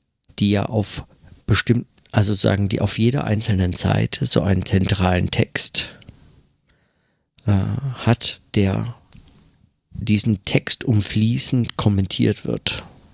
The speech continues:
von unterschiedlichen, ähm,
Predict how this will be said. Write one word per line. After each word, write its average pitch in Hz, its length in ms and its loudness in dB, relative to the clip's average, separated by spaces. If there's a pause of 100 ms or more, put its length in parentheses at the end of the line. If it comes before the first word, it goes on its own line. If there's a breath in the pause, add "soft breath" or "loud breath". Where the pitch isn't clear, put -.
(160)
von - 280 0
unterschiedlichen, 107 960 0 (960 loud breath)
ähm, 92 380 0